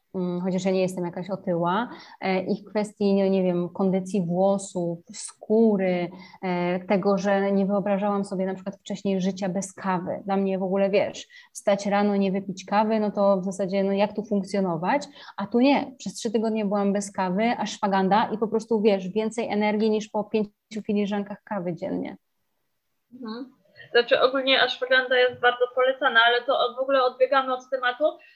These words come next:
Speaker 2: Em, a powiedz mi, a masz jakiś, e, masz jakąś taką książkę polską,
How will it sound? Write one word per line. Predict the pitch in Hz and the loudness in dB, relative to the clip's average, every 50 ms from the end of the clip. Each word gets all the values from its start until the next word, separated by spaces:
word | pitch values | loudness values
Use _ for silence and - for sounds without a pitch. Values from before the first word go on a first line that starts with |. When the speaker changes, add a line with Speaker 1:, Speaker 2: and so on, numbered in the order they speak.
| _ - - | _ -2 2
Speaker 2:
Em, | 240 247 247 247 226 - - - 247 | 4 4 4 2 0 -10 -2 0 0
a | 262 262 | 0 0
powiedz | 330 330 427 415 339 | 0 -2 -2 -4 -2
mi, | 285 269 254 | -2 -4 -2
a | - 247 254 | -2 0 0
masz | 294 349 381 | -2 -2 -2
jakiś, | 359 320 - - 302 285 285 285 - | -4 -6 -8 -8 -10 -10 -10 -10 -10
e, | - - - 240 247 254 | -14 -8 -6 -6 -4 -2
masz | 262 269 | -2 -4
jakąś | 285 285 294 285 269 - | -2 -4 -8 -8 -8 -10
taką | 285 294 262 254 262 | -10 -10 -10 -10 -10
książkę | - - 302 277 254 262 262 - - 262 240 240 240 240 - | -16 -10 -6 -6 -6 -6 -8 -10 -6 -4 -2 -2 -2 -2 -2
polską, | 254 233 240 240 - - 247 | -2 -2 -2 -4 -8 -6 -4